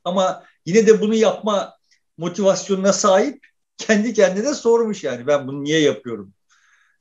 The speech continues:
Yani bu, bu ulaşacak da olduğum şeye ulaşma şansı kalmadı, hala niye yapıyorum diye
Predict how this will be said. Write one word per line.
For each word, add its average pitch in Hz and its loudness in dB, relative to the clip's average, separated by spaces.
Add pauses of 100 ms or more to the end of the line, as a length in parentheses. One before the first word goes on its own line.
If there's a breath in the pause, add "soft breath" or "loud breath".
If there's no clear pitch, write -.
(120)
Yani 110 -10
bu, 139 -4 (400 soft breath)
bu 151 2
ulaşacak 151 4
da 147 4
olduğum 127 4
şeye 135 4
ulaşma 151 4
şansı 151 -2
kalmadı, 156 2 (680)
hala 151 2
niye 147 0
yapıyorum 123 -4
diye 196 -2